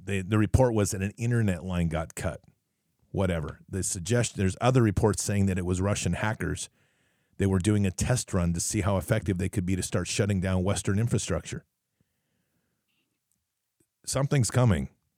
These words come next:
You don't poke the bear and don't, and get the bear not coming back at you. I'm just serious about this. And this administration has been warned by Flynn, by other people, by L-, Trump to stop poking the bear, and they don't want to stop.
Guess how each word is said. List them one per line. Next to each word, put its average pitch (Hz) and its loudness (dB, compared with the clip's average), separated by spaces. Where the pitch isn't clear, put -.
You 98 2
don't 120 2
poke 131 4
the 110 0
bear 110 4
and 87 2
don't, 95 0
and 98 0
get 98 -2
the 98 -8
bear 92 0
not 92 -6
coming 95 2
back 90 -4
at 90 -6
you. 73 -10
I'm 87 -4
just 90 -4
serious 98 0
about 76 -8
this. - -12
And 95 2
this 110 0
administration 113 0
has 95 0
been 92 0
warned 101 2
by 85 -2
Flynn, 123 -2
by 92 -2
other 107 0
people, 120 0
by 87 -2
L-, 92 -8
Trump 123 0
to 82 -8
stop - -4
poking 107 0
the 98 4
bear, 98 0
and 87 0
they 92 2
don't 95 -2
want 101 0
to 90 -2
stop. - -4